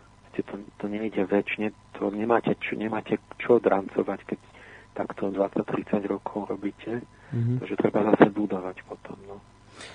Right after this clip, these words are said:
Speaker 2: No a tuto, tuto by som možno už dnes niekde ukončil naše rozprávanie, lebo však pozerám aj na čas, že už nám vlastne ani nič iné neostáva.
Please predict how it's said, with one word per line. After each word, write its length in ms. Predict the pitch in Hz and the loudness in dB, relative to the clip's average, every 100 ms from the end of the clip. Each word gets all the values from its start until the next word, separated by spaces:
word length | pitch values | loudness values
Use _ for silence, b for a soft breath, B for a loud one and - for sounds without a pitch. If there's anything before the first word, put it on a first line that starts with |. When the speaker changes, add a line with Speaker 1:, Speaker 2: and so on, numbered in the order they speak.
| B | B
Speaker 2:
No 160 | 139 | 6
a 100 | 135 131 - - - | 8 6 0 -8 0
tuto, 240 | 190 220 170 143 | 6 6 6 4
tuto 260 | 226 226 190 | 4 4 4
by 80 | 180 | 6
som 180 | 202 | 8
možno 380 | 165 185 180 170 | 8 10 10 10
už 240 | 147 110 107 | 10 6 8
dnes 320 | 139 156 131 | 10 12 10
niekde 340 | 131 147 139 | 10 10 10
ukončil 480 | 131 131 147 123 123 | 8 8 4 4 2
naše 300 | 117 123 131 | 2 0 0
rozprávanie, 720 | 98 98 - 117 120 127 139 | -2 -4 0 4 4 6 6
lebo 240 | 127 120 123 | 6 4 0
však 240 | - - - | -2 -6 0
pozerám 480 | 139 147 135 135 117 | 4 6 8 8 8
aj 60 | |
na 140 | 101 117 | 8 6
čas, 320 | - 139 131 | 6 4 4
že 80 | 127 | 4
už 180 | 123 120 | 4 6
nám 140 | 120 | 4
vlastne 320 | 117 131 - | 4 4 4
ani 160 | 131 131 | 6 6
nič 260 | 123 131 147 | 6 6 6
iné 140 | 120 | 8
neostáva. 880 | 113 117 131 - 127 123 143 202 | 8 8 6 4 4 8 8 6